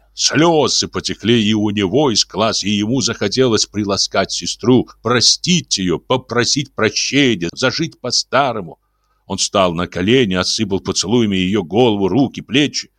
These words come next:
Она улыбнулась, улыбнулась непонятно, горько, а он радостно вскрикнул, вскочил, схватил со стола журнал и сказал с жаром: "Ура! Живём по-старому, Верочка! Господи, благослови!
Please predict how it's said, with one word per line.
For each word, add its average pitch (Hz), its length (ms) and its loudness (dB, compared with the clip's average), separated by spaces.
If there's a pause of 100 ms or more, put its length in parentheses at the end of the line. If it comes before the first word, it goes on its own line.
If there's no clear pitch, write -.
(280)
Она 165 260 0
улыбнулась, 110 1080 0
улыбнулась 151 640 2
непонятно, 117 920 -2
горько, 127 640 -2 (220)
а 101 160 0
он 101 220 0
радостно 98 500 0
вскрикнул, - 600 -4
вскочил, - 560 -2
схватил 139 480 0
со - 160 0
стола 123 400 0
журнал 117 420 0
и 120 140 -8
сказал 110 560 -2
с - 40 -12
жаром: 107 420 0 (500)
"Ура! 208 800 0 (260)
Живём 208 560 4
по-старому, 190 880 2
Верочка! 175 640 0
Господи, 185 880 2
благослови! 170 640 -2